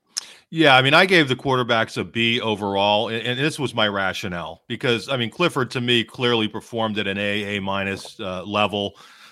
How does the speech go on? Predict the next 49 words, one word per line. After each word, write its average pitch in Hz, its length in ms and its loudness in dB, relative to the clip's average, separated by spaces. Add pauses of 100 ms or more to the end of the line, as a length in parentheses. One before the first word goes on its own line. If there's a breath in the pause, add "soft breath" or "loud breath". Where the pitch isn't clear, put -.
(120 soft breath)
uh, 101 280 0
before 117 380 -2
he 117 80 0
got 104 260 0
banged 101 320 -2
up. 107 280 2
But 113 280 0
for 139 160 -4
the 120 80 -2
room 156 320 0
in 113 120 -2
general, 107 600 -2
and 151 100 0
I 165 100 8
also 185 280 6
thought 143 160 4
it - 20 2
was 120 80 0
funny 123 220 0
that 110 60 0
there 117 100 0
were 110 80 0
people 120 260 -6
on 107 80 -2
the 98 80 -6
site 113 300 -2
saying, 117 220 -4
"Well, 190 160 2
I'll 202 120 4
give 151 220 -4
Clifford 147 320 -6
an 107 100 -2
A 135 240 2
and 113 80 0
I'll 123 140 2
give 113 220 -2
Roberson." 120 520 -2
Y-, 170 80 -6
y-, 220 280 -6
you 175 240 -4
can't 175 260 4
do 170 160 0
that. 95 240 0
You're, 135 260 -2
you're 143 140 0
grading 151 420 0
as 139 260 2
a 113 60 -2
position. 127 600 -4